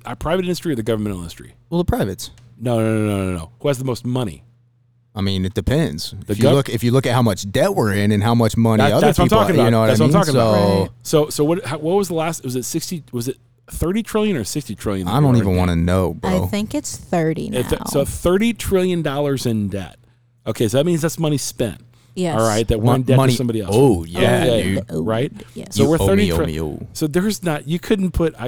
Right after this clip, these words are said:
Speaker 1: I forget what the, what the thing was. Uh, Elon Musk did this, this YouTube one time where he's like, "Just so you know, that means if every American was a millionaire,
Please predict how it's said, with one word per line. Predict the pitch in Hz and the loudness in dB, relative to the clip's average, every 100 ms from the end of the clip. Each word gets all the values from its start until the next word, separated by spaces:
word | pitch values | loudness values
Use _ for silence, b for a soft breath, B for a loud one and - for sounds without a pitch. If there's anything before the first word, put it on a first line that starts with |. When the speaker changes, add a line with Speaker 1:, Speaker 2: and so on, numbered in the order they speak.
| - | -8
Speaker 1:
I | 117 | -8
forget | 160 151 | -4 -2
what | 135 | -2
the, | 120 117 | -4 -6
what | 113 | -10
the | 104 | -6
thing | 123 113 | -6 -2
was. | 110 110 101 - - | -2 -2 -4 -10 -12
Uh, | 107 | -6
Elon | 147 135 117 | -4 -2 -2
Musk | 120 107 104 | -2 -4 -8
did | |
this, | 92 - | -12 -12
this | 104 92 - | -12 -12 -14
YouTube | 101 101 95 87 | -12 -8 -8 -8
one | 85 | -10
time | 85 90 85 | -10 -8 -8
where | |
he's | 85 85 | -8 -10
like, | 85 - b b b | -12 -16 b b b
"Just | 175 208 | 0 0
so | 226 | -2
you | 190 | -2
know, | 160 131 131 | 0 0 0
that | 135 131 | 0 -2
means | 135 120 | -2 -2
if | - | -4
every | 127 143 147 | -4 -2 0
American | 131 123 123 127 117 | 0 0 -2 -4 -4
was | 107 | -4
a | |
millionaire, | 90 90 101 113 135 151 165 | -4 -2 0 0 0 -2 -4